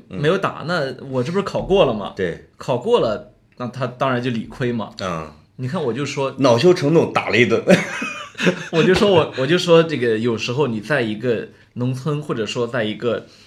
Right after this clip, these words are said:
Speaker 2: 相对来说不那么精英的一个氛围中成长，其实有时候对人的信念是有，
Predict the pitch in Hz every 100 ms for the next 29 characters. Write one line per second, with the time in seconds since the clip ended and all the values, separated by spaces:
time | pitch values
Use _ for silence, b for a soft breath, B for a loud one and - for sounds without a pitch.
0 | b - 160 165 131 92 110 117 - 165
1 | 180 123 139 139 139 143 117 104 113 92
2 | - _ b b b _ 170 131 117 123
3 | 139 135 120 120 95 - - 127 139 113
4 | 131 143 110 98 120 123 - 131 110 90
5 | - 120